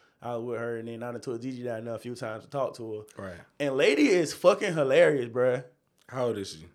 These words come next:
Speaker 1: Seventy-two or
Speaker 2: Oh, so
Speaker 1: three.
Speaker 2: she, she's still pretty fresh for a granny.
Speaker 1: Yeah. So, great grand.
Speaker 2: Okay.
Speaker 1: Gigi great grand. She
Speaker 2: Well,
Speaker 1: my
Speaker 2: yeah.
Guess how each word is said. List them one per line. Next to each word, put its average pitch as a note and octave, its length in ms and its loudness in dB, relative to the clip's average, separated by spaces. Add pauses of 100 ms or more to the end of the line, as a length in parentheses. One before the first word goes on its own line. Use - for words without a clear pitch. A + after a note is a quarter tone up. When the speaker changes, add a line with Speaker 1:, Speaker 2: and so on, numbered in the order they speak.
(200)
Speaker 1:
Seventy-two D#3 1600 -2 (120)
or A#2 160 -4
Speaker 2:
Oh, B2 60 -8
so D3+ 160 -4
Speaker 1:
three. C3+ 200 -2
Speaker 2:
she, G#2+ 120 -14
she's E3 200 -16
still E2+ 280 -16
pretty D#2 260 -18
fresh D#2+ 260 -20
for - 180 -20
a D#2+ 120 -20
granny. F#2 280 -20
Speaker 1:
Yeah. D4+ 340 -2 (280)
So, - 400 -4 (180)
great D3 200 -4
grand. A2+ 260 -12 (400)
Speaker 2:
Okay. F2 280 -14 (480)
Speaker 1:
Gigi D3 280 -4
great A#2+ 200 -6
grand. A2+ 280 -10
She A#2 80 -10
Speaker 2:
Well, B2 120 0
Speaker 1:
my A2 60 -2
Speaker 2:
yeah. G#2+ 60 -2